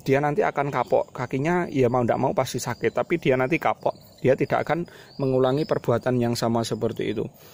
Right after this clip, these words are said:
Nah, ini bu-, terbukti, ya, terbukti sekali. Dia sudah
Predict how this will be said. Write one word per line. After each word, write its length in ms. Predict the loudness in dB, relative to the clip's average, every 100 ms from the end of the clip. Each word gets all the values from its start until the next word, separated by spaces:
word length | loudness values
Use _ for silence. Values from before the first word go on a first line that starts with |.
| -8 -2
Nah, 160 | 0
ini 160 | 0 0
bu-, 160 | -2
terbukti, 480 | -4 -4 -4 0 -2 -2 -2
ya, 240 | -2 -2 -6
terbukti 400 | -8 -8 -6 -4 -2
sekali. 400 | 0 0 0 -4 -10 -20 -12
Dia 320 | 0 2 2 -2 -14 -20 -20 -20 -20 -20
sudah 400 | -10 -6 -2 -2